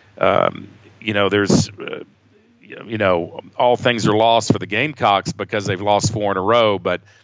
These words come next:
because they can turn it around real quick. But having that, uh, that stuff can add to the pressure that's going on in Columbia of not kind of doing the things that they, that fan base is used to.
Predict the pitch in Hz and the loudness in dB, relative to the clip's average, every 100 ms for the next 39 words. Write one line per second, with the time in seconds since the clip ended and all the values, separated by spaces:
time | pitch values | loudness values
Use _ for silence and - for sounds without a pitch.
0 | _ _ _ _ _ _ _ _ - 120 | _ _ _ _ _ _ _ _ -8 -4
1 | 104 127 135 110 120 117 110 104 107 104 | 0 0 0 -4 -2 -2 0 0 0 0
2 | 98 104 98 - 139 107 - 101 - - | 0 -2 -2 0 2 2 0 -4 -4 -12
3 | _ _ _ _ _ - 117 139 139 127 | _ _ _ _ _ -4 0 2 0 0
4 | 127 123 117 _ - - - 73 - 131 | 2 2 0 _ -20 -16 -16 -10 0 0
5 | - - 139 117 131 113 104 123 123 113 | 0 -2 0 0 -4 -8 -2 2 2 -2
6 | - 131 113 - 143 131 - 113 110 107 | -6 -6 -6 -2 0 0 0 -2 -2 0
7 | 117 113 113 110 107 104 117 120 120 113 | 0 0 0 -2 -2 -4 0 0 2 2
8 | 107 98 98 95 104 110 113 - _ 110 | 2 2 0 -6 -2 2 0 -2 _ -4
9 | 110 107 87 90 117 113 110 98 110 110 | -2 -4 -6 -6 -4 -2 -4 -6 -4 -4
10 | 98 101 104 98 104 104 - 113 104 107 | -4 -4 -2 0 0 -2 0 0 2 0
11 | 98 85 95 117 - 87 78 | 0 -4 -4 -4 -2 -2 -4